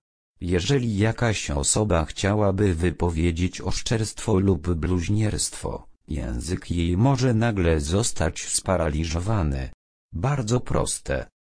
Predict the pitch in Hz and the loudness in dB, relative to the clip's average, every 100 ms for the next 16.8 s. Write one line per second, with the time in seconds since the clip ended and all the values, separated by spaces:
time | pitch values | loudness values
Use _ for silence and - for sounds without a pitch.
0 | _ _ - 127 135 - 113 90 90 87 | _ _ -4 -4 -2 0 0 0 2 2
1 | 78 90 107 147 147 - 135 135 139 90 | 2 2 2 2 0 0 2 2 2 0
2 | 87 90 85 123 143 147 131 - 107 87 | 2 2 2 2 2 2 2 0 0 2
3 | 73 78 104 131 123 - - 82 73 - | 2 2 4 2 2 -2 -2 -2 -2 -8
4 | - 98 85 - 92 - 73 69 69 - | -2 2 2 0 -6 -2 -2 -2 -4 -10
5 | - 123 123 - - 110 104 - - 87 | -4 -2 -2 -6 -2 -2 0 0 0 2
6 | 73 71 78 73 - 98 - - 107 95 | 0 2 0 -2 -2 -2 0 0 0 0
7 | - - - - - - - 87 113 92 | -4 -8 -10 -10 -10 -14 -4 -2 0 0
8 | 80 82 - 139 139 131 98 78 69 113 | 2 0 0 0 2 2 2 0 -2 -2
9 | 135 90 76 - - - _ - 90 90 | 0 0 -2 -4 -12 -16 _ 0 0 0
10 | - - 92 - - 107 92 78 69 67 | -4 -2 -2 -2 -2 0 2 2 0 -4
11 | 65 - - - - _ - 85 87 87 | -6 -8 -10 -14 -16 _ -4 0 2 2
12 | 80 80 101 95 73 76 69 - 135 90 | 2 2 2 2 2 0 0 0 0 2
13 | 80 76 90 110 110 101 95 95 98 107 | 2 4 4 4 4 2 2 2 2 2
14 | 104 101 - - 87 104 110 - 131 - | 2 0 0 -2 2 2 2 0 0 2
15 | 135 143 117 85 62 62 76 - 117 107 | 2 4 4 4 2 0 -2 0 0 2
16 | 90 73 71 78 85 73 82 131 | 2 0 -2 0 0 0 0 0